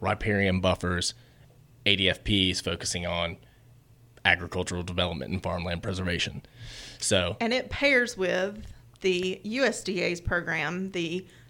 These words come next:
Speaker 2: Agricultural Conservation Easement Program, also
Speaker 1: Mm-hmm.
Speaker 2: known as asep, um, to purchase, to pay for another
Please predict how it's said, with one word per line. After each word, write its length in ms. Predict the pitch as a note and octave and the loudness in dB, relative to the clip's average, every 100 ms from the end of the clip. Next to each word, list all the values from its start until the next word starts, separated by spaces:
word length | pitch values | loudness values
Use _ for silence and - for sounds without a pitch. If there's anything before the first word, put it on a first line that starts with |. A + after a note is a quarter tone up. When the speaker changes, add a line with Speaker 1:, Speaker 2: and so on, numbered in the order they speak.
| - | -4
Speaker 2:
Agricultural 1040 | G3+ F#3+ E3+ F3 - - - G3 - F3 E3+ | -2 0 -2 -4 -14 -6 -2 -2 -2 -2 -2
Conservation 720 | - F#3+ F3 E3+ D#3 E3+ D#3+ - | -4 -4 -4 -4 -4 -4 -10 -4
Easement 380 | C#4 C#4+ - | -4 -4 -8
Program, 600 | - F#3 - - A3 A#3+ A#3 | -4 -4 -4 -6 -4 -6 -4
also 200 | F3 F#3 | -4 -2
Speaker 1:
Mm-hmm. 60 | |
Speaker 2:
known 180 | E3+ E3+ | -2 -4
as 120 | F3+ - | -6 -6
asep, 400 | F3 - G3 - - - - - - | -6 -4 -4 -6 -20 -20 -20 -20 -18
um, 420 | F3+ F3 C#3+ G3 G3+ | -12 -8 -8 -8 -6
to 140 | G#3 | -6
purchase, 720 | F#3+ F#3+ F#3 F3+ - - - - - | 0 0 0 -6 -6 -10 -12 -16 -10
to 100 | G3+ | -8
pay 220 | - F#3+ | 0 -2
for 540 | F#3+ F#3 F3+ E3+ D#3+ - | 0 -2 2 2 0 0
another 680 | F3 F3 B3 A#3+ F3 F3 | -4 0 0 0 -2 -4